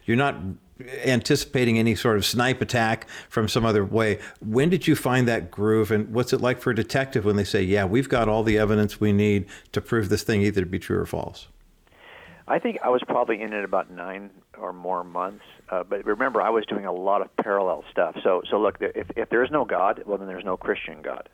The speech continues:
Speaker 2: So to make a claim
Speaker 1: Mm-hmm.
Speaker 2: that the supernatural elements of the Gospels could be reasonable, you first have to believe that there is a God who could control the, the natural realm. And so I didn't believe that.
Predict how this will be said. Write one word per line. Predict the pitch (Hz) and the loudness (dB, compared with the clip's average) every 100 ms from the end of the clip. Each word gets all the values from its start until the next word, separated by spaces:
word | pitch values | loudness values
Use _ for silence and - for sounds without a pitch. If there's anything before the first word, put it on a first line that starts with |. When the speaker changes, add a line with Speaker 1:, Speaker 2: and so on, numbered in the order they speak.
| - | -2
Speaker 2:
So | 98 - | -2 -2
to | 104 | -6
make | 98 107 | -6 -8
a | 95 | -10
claim | - 120 95 | -6 -4 -2
Speaker 1:
Mm-hmm. | 98 | -4
Speaker 2:
that | - | -6
the | 85 | -6
supernatural | 127 - 98 92 95 - 87 - | -6 -4 -6 -6 -4 0 0 0
elements | 98 95 82 - | -6 -8 -10 -12
of | 82 | -12
the | 90 | -10
Gospels | - 90 95 - - - | -6 -4 -4 -8 -12 -8
could | 92 | -8
be | 87 78 | -8 -12
reasonable, | 90 113 113 87 76 78 | -8 -8 -8 -10 -10 -8
you | 90 80 - | -8 -10 -2
first | 123 131 | -2 -2
have | 113 95 | -4 -4
to | 92 | -6
believe | 87 80 71 - | -8 -10 -10 -10
that | 90 | -8
there | 92 90 | -4 -6
is | |
a | 90 90 | -6 -6
God | 104 107 85 85 - - - | 0 0 0 -4 -14 -20 -10
who | - - | -8 -8
could | - | -12
control | - - 92 | -10 -2 0
the, | 92 - | 0 -4
the | 90 87 | -8 -8
natural | 85 82 87 80 | -8 -6 -4 -4
realm. | 90 82 - - - - - - | -4 -8 -14 -20 -20 -20 -20 -6
And | 120 101 - | -2 -2 -2
so | 110 | 0
I | 117 | 2
didn't | 139 104 | 2 0
believe | 123 156 | -2 0
that. | 69 | -2